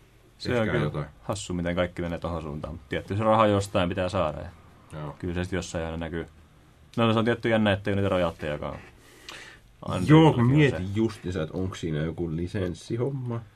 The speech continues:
Speaker 2: No obligation to pay royalties. Okei. Joo,
Speaker 1: Niin.
Speaker 2: wow. Okei.
Speaker 1: Kai ne sit haluaa siirtyä johonkin semmoiseen malliin, että myydään jotain palveluita tai jotain.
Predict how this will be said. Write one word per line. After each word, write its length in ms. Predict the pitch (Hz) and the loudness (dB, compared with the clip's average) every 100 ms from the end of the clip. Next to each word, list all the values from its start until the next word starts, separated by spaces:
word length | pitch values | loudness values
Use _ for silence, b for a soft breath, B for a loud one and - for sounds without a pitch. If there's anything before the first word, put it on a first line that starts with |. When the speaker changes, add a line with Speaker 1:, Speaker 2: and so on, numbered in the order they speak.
| b b _ _ _ | b b _ _ _
Speaker 2:
No 140 | 104 131 151 | 2 6 8
obligation 720 | 120 113 107 104 107 - 95 | 6 4 2 2 2 -2 -6
to 80 | 92 | -6
pay 340 | - 85 87 82 | -6 -2 -2 -2
royalties. 600 | 87 82 69 71 69 - | -4 -2 -4 -4 -10 -6
Okei. 280 | - - 180 - - 117 | -4 -2 -4 -6 -10 -4
Joo, 120 | 117 | 0
Speaker 1:
Niin. 220 | 117 113 | 0 -2
Speaker 2:
wow. 220 | 87 98 76 - - | -2 -2 -4 -8 -14
Okei. 240 | - - | -10 2
Speaker 1:
Kai 140 | 120 | 4
ne 120 | 127 151 | 4 2
sit 180 | - | -2
haluaa 320 | 139 135 120 110 | -2 2 2 4
siirtyä 300 | 113 101 98 | 2 2 2
johonkin 220 | 98 92 | 2 2
semmoiseen 340 | 92 90 90 | 0 0 0
malliin, 220 | 87 85 | 0 -2
että 140 | 85 90 | -4 -4
myydään 300 | 85 82 76 | -2 -2 -2
jotain 280 | 78 85 85 | -2 -2 0
palveluita 520 | 82 82 82 82 80 | -2 -2 -4 -6 -6
tai 180 | 82 80 | -8 -8
jotain. 320 | 76 85 | -4 -4